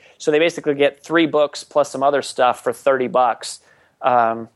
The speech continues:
they get a video course and all that. But the coolest thing is you get an advanced reader copy of the book mailed today if you're one of the first four thousand,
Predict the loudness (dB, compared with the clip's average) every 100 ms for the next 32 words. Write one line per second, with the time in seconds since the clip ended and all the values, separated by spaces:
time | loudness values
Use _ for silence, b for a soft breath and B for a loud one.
0 | _ -2 2 2 2 2 2 0 0 0
1 | 0 0 2 2 0 -4 -4 0 0 0
2 | 0 0 -2 -6 b b -2 0 2 0
3 | 0 -6 -6 -2 0 0 -2 -10 -10 -4
4 | -2 0 0 2 0 0 -4 -2 0 0
5 | 0 -4 0 2 2 -2 -6 0 2 2
6 | 0 0 0 0 -4 -2 -2 0 -2 -2
7 | -2 0 2 2 0 -2 -10